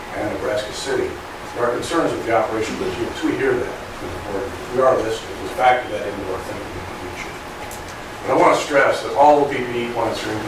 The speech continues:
compliance with the environmental permits and the plans and programs at the local, state, and national level. And we continually monitor those. Ourselves, plus the independent regulators, have their own set of monitors to monitor the performance of all of our power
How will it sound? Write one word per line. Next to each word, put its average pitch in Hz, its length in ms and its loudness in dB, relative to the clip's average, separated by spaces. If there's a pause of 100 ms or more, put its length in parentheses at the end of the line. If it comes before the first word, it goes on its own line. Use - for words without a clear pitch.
compliance 120 320 -2
with - 160 -6
the - 160 -6
environmental 110 480 -2
permits 107 640 -4
and 98 160 -4
the 90 80 -6
plans 104 320 -2
and 92 80 -6
programs 101 480 -2
at - 160 -10
the - 160 -2
local, 120 240 0
state, 117 400 -2
and 107 160 -2
national 98 480 -4
level. - 160 -4
And - 880 -4
we 117 160 0
continually 127 560 2 (160)
monitor - 320 4
those. - 400 -6 (880)
Ourselves, 135 560 4 (160)
plus 123 240 2
the 123 160 0
independent 113 480 0
regulators, 95 480 -2
have 98 160 0
their 92 160 -2
own 95 80 -4
set 95 220 -4
of 87 100 -6
monitors 92 400 -6
to - 240 -10
monitor 101 280 -4
the 90 120 -8
performance 101 480 -4
of 92 160 -6
all 92 160 -4
of 92 60 -8
our - 100 -6
power - 240 -8